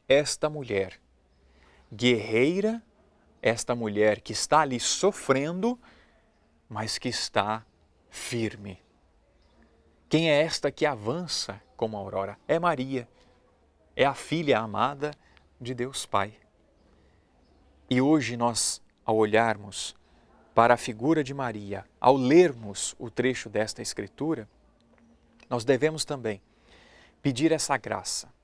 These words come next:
a nosso Senhor. Ao olharmos para a figura de Maria, de Nossa Senhora, a Mãe da Misericórdia, a Pietà, verificamos esta que, ao mesmo tempo,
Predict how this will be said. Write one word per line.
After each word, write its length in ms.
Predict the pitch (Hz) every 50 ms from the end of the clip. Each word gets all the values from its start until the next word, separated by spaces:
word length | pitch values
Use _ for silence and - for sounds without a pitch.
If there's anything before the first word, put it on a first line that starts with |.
| _ _ _ _ _ _
a 80 | - 110
nosso 300 | 104 101 101 - - -
Senhor. 420 | - - 104 101 101 98 95 - - _ _ _ _ _ _ _ -
Ao 140 | 131 139 147
olharmos 460 | 139 120 135 156 160 143 131 - -
para 200 | - 135 135 135
a 40 | -
figura 580 | - - 104 107 110 110 120 110 98 92 - - _ _ -
de 120 | 120 127
Maria, 440 | 127 123 107 101 104 117 123 117 101
de 120 | 98 113
Nossa 280 | 110 113 117 - - 127
Senhora, 500 | - - - - 104 104 104 107 107 107
a 40 | 104
Mãe 340 | 104 110 143 165 170 160 143
da 140 | 127 117
Misericórdia, 960 | 117 113 107 113 117 107 107 - - - 107 107 107 107 101 - 107 104 - - _ _ -
a 120 | - 107
Pietà, 540 | - - 110 98 - - - 120 123 131 120 - _ _ _ _ - _ _ _ _ _ _ _ -
verificamos 720 | 107 117 123 123 - 135 - - 131 127 123 123 113 104
esta 400 | 120 113 107 - - - - -
que, 160 | - - - -
ao 100 | 302 233
mesmo 320 | 127 151 156 151 165 147
tempo, 460 | - - 127 107 101 - - - -